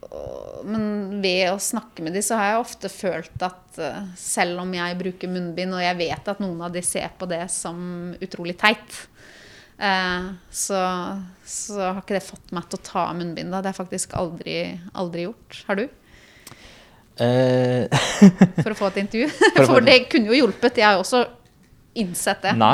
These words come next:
Speaker 1: men,
Speaker 2: ikke som jeg kan huske.
Speaker 1: Nei.
Speaker 2: Ikke som jeg kan huske. Altså, jeg har vært veldig, akkurat som deg, som har vært veldig
Speaker 1: Mm.
Speaker 2: vanskelig å få brukt munnbindet. Og så tror jeg også det kom av at, eh, det tok jo litt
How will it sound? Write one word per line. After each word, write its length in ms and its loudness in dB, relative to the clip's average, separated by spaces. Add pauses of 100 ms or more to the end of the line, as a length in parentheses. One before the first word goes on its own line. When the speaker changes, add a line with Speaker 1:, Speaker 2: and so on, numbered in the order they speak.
(140)
Speaker 1:
men, 160 -4
Speaker 2:
ikke 140 -2
som 100 -2
jeg 80 0
kan 80 0
huske. 400 -6
Speaker 1:
Nei. 200 -2 (520)
Speaker 2:
Ikke 140 -14
som 80 -2
jeg 80 -4
kan 100 -2
huske. 320 -6
Altså, 160 -4
jeg 80 4
har 80 4
vært 140 -4
veldig, 300 0 (340)
akkurat 180 -6
som 120 0
deg, 100 0
som 80 -2
har 80 -2
vært 100 -4
veldig 160 0
Speaker 1:
Mm. 60 2
Speaker 2:
vanskelig 240 -2
å 80 -2
få 60 0 (640)
brukt 240 -2
munnbindet. 420 0
Og 80 -2
så 200 2 (840)
tror 160 -2
jeg 80 8
også 140 -2
det 80 6 (100)
kom 240 2
av 220 4
at, 260 -8
eh, 460 2 (500)
det 140 -4 (100)
tok 220 -12 (180)
jo 140 4 (880)
litt 400 -6